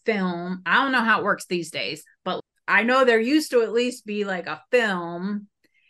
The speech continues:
And then if you went to the movies, you could see it,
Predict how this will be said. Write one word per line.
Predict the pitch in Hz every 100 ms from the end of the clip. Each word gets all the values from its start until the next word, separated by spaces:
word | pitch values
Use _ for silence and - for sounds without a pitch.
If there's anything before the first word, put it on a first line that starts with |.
| _ -
And | 202
then | 196
if | 190
you | 190
went | 214 220
to |
the | 226
movies, | 233 262 262 190
you | 185
could | 185
see | - 254 254 208
it, | 170 160